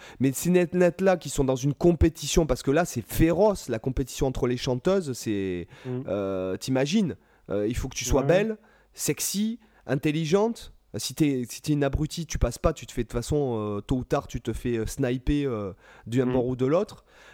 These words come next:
Speaker 1: Euh, il faut que tu sois fort de caractère parce que tu t'es tout le temps dans les, dans les potins,
Speaker 2: Charismatique,
Speaker 1: les
Speaker 2: ouais.
Speaker 1: potins people, euh, à te faire, euh, démon-,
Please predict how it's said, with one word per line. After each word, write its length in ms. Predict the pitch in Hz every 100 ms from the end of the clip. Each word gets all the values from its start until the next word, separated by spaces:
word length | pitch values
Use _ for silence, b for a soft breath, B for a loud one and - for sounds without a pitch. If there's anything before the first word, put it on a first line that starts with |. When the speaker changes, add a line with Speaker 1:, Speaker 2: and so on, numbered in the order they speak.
| B
Speaker 1:
Euh, 120 | 110
il 60 | 123
faut 100 | 151
que 60 | 139
tu 60 |
sois 160 | - 160
fort 180 | 147 143
de 80 |
caractère 560 | 151 156 139 - 180 151
parce 140 | 123
que 80 | -
tu 160 | 139 -
t'es 140 | -
tout 120 | 120 127
le 40 |
temps 240 | - 139
dans 140 | 135 123
les, 180 | 120 117
dans 100 | 117
les 120 | 120
potins, 260 | - 135 120
Speaker 2:
Charismatique, 560 | 139 127 113 135 151
Speaker 1:
les 120 | 123
Speaker 2:
ouais. 60 | 113
Speaker 1:
potins 340 | 147 156 151
people, 540 | 151 151 147 165 165 147
euh, 180 | 127 117
à 80 |
te 80 | 117
faire, 260 | - 120 117
euh, 40 |
démon-, 380 | 113 131 127 135